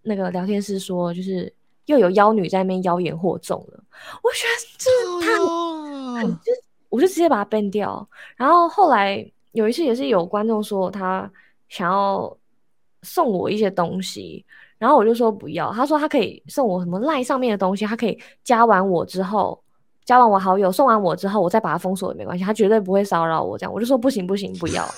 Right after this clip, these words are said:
Speaker 2: <laughs>
Speaker 1: 然后那一个人他就说，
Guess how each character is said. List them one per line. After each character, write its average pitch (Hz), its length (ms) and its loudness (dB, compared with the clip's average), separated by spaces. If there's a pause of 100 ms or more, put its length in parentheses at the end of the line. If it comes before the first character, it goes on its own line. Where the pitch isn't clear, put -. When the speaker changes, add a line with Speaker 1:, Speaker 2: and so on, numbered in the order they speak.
(120)
Speaker 2:
<laughs> - 220 2
Speaker 1:
然 311 120 4
后 349 200 6 (280)
那 370 80 2 (140)
一 330 60 2
个 285 100 4
人 190 380 2 (220)
他 294 140 0
就 330 160 0
说， 240 680 -2